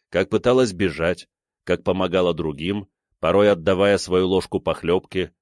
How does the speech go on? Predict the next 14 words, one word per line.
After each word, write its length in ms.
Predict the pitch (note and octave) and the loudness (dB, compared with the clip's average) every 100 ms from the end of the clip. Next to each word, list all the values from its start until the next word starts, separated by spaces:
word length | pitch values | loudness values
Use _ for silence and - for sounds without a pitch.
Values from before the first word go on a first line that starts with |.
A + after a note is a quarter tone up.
| _ _ _ _ _ | _ _ _ _ _
как 180 | - E2+ | -6 -4
на 80 | G2 | 0
ее 300 | G#2 G#2 G#2+ | 2 4 4
руках 360 | G#2 A2 G#2 G#2+ | 2 2 0 0
умирали 400 | G2+ G2+ G2+ G2 | 0 2 2 0
друзья, 600 | F2 D#2+ C#2 D2 D#2 D2 _ _ _ _ _ | -2 -6 -6 -4 -4 -6 _ _ _ _ _
как 240 | - F#2+ G#2 | -2 0 2
ее 240 | G#2 G#2+ | 2 2
саму 320 | - G2+ A2+ | 2 -2 0
за 160 | A2+ G2+ | 0 0
попытки 460 | G#2 F#2 A2 - F#2+ | 0 0 -2 -2 -6
бежать 440 | E2+ E2 G#2+ A2+ | -4 0 0 0
страшно 520 | - G2+ G2+ - F#2+ | -2 0 0 -2 -4
избивали 720 | F2 D2+ F2 E2 A2+ F#2+ E2 | -4 -4 -4 0 0 0 -4